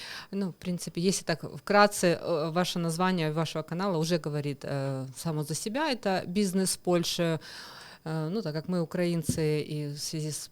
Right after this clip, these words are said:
последними событиями очень много нас здесь, в Польше, и много и предпринимателей, и различных компаний, поэтому, в принципе,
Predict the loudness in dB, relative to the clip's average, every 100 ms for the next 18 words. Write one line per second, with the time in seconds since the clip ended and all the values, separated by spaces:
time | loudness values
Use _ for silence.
0 | -8 -6 -4 -2 0 0 -2 -2 -2 0
1 | 0 2 0 0 2 2 2 2 2 0
2 | 0 0 0 2 2 2 0 -2 -2 0
3 | 2 2 0 -2 -4 -2 -2 0 0 0
4 | -2 -2 -4 -4 -4 -2 -2 -2 0 0
5 | 0 0 2 2 0 -2 -2 -4 -4 -4
6 | -2 0 0 0 0 -2 -2 -2 -2 -4
7 | -4 -4 -2 -2 -2